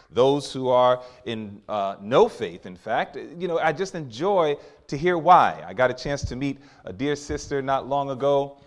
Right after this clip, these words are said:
and she's an atheist, and I, I wanted to ask her a question, and it was one of our sisters here's daughter, and she was kind enough to indulge me, and, and she was an atheist, and I wanted to know why. I just said, you know, "Help me understand why. Like, what, what makes you practice atheism?"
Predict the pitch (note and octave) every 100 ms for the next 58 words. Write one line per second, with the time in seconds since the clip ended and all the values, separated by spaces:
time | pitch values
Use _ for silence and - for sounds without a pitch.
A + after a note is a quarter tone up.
0 | _ _ - B2 A#2+ - C3 A#2+ E3 D#3
1 | A2+ E2 - A2+ A#2 A#2 A#2 A#2+ C#3+ C#3+
2 | B2 - D3 D3 C3 A#2 - D#3 D3+ -
3 | G2+ E2+ - _ _ _ G#2 A#2 A2 C#3+
4 | D3 C3 - D3+ - B2+ C3+ B2+ G#2 B2+
5 | D#3 B2+ G#2 G2+ G2+ - _ - F3+ F3
6 | - F#3+ A3 E3+ A2+ - C#3+ C#3 D#3 G#3
7 | - F2 E2 G#2 C3 C#3 C3 - E3+ E3+
8 | F#3+ - C3 F#2+ B2+ D#3+ F3+ F#3 G3 G#3
9 | G#3 B3 C#3 D#2 C2+ A#2+ D#3 - F#3 F#3
10 | A#3+ G3+ A3 B3+ B3 A#3+ B3 A#3 A3+ C3+
11 | - - - - - D3+ D#3 E3+ A3+ -
12 | G#3 A3 - D#3 G3 - F#3+ F#3 - _
13 | _ _ _ - F3+ F3+ D#3+ F3+ G3 G#2+
14 | E2